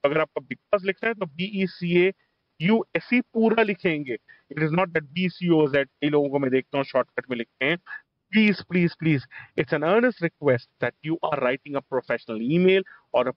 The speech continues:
professional S M S or even a professional WhatsApp message। जो भी लिखें, पूरा लिखें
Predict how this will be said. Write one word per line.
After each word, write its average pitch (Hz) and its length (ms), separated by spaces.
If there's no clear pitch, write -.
professional 127 680
S - 120
M 190 140
S 185 80
or 143 100
even 147 220
a 131 100
professional 127 400
WhatsApp 113 400
message। 98 240
जो 165 220
भी 214 120
लिखें, 196 240
पूरा 156 440
लिखें 214 360